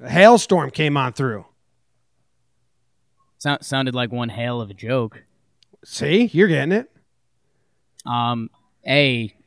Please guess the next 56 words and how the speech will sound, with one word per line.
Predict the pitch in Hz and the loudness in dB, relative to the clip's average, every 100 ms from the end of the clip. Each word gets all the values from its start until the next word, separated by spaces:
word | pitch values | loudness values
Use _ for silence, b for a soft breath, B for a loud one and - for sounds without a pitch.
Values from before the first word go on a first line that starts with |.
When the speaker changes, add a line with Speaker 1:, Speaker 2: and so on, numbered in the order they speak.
| - | -10
Speaker 2:
umbrellas | 123 117 127 131 127 113 | -8 -4 -2 0 -2 -4
won't | 120 | -4
do | 113 110 | -4 -4
anything | 113 113 110 | -4 -6 -8
against | 104 98 - | -8 -12 -10
hail. | 117 107 95 - | -8 -8 -10 -14
You | 117 | -12
should | 110 123 | -8 -6
have | 117 | -4
done, | 117 | -6
like, | 110 110 | -6 -8
a | |
car | - 120 117 | -6 -2 -2
damage | 104 101 95 95 | -4 -10 -12 -16
award | 110 107 101 | -18 -16 -16
or | 104 | -14
something. | - 113 - | -14 -16 -2
Speaker 1:
That's | 175 202 - | 2 2 2
why | 208 202 | -6 -4
I | |
said, | 208 175 | -4 -8
"Sorry | - - 175 190 | -6 2 4 4
about | 190 180 170 | 4 2 -2
your | 175 | -2
umbrella," | 165 143 170 185 117 | -2 0 2 2 0
'cause | - 135 | -8 -8
you're | 127 139 | -6 -6
an | 131 - | -8 -4
idiot. | 185 180 127 123 | -2 -2 -4 -10
The | 123 123 | -10 -8
rain | 123 151 165 151 | -4 -2 0 -2
turned | - 143 131 | -4 -8 -6
to | 120 | -8
hail. | - 147 147 117 - _ _ - | -8 -2 -2 -4 -10 _ _ -16
Your | 117 | -10
umbrella | 113 139 123 | -2 0 0
got | 110 104 | -4 -8
ruined. | 113 123 95 73 _ _ | -4 -4 -6 -16 _ _
Speaker 2:
Yeah, | - 147 151 113 104 | -10 -2 0 0 -2
no, | 123 101 | -6 -4
I | 104 | -4
don't. | 113 113 - | -4 -4 -6
Any, | 120 120 | -4 -4
no | - 120 | -4 -2
one | 120 107 | -2 -4
would | 101 | -6
do | 110 110 98 | -4 -4 -4
that. | 95 90 90 - | -8 -10 -14 -16
Um, | 107 98 92 92 - | -14 -12 -14 -16 -6
Speaker 1:
Oh, | 131 135 | 2 4
I've | 135 | 6
Speaker 2:
so, | 113 | 4
Speaker 1:
done | 123 | 0
Speaker 2:
all | |
right. | 110 | 0
Speaker 1:
it. | - | -6